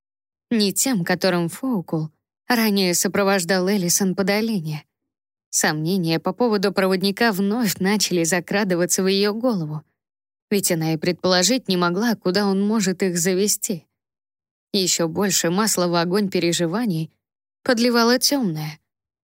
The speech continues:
пошатывая веру девушки в слова Зартаса и Фоукула.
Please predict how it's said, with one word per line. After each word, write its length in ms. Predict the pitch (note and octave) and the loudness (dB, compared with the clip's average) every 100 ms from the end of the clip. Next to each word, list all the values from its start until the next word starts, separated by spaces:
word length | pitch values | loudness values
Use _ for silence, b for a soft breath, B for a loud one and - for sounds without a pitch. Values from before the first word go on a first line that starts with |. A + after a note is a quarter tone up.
| _ - | _ -2
пошатывая 760 | F#3+ E3 G3+ F#3+ F3 D#3+ D#3 D#3+ | 0 0 0 -2 -2 0 0 0
веру 280 | G3+ F3+ | 0 -2
девушки 540 | E3 F3 G#3 F3 - F3 | -2 -2 0 -2 -2 -2
в 80 | - | 0
слова 320 | F#3+ F#3 F3 | 2 2 2
Зартаса 560 | F3+ A3+ F#3 F3 - | 0 -2 0 -2 0
и 140 | G3+ A3 | 0 -2
Фоукула. 720 | - C4 G3+ D#3+ - D#3+ D#3 | -4 -4 -4 -4 -6 -4 -6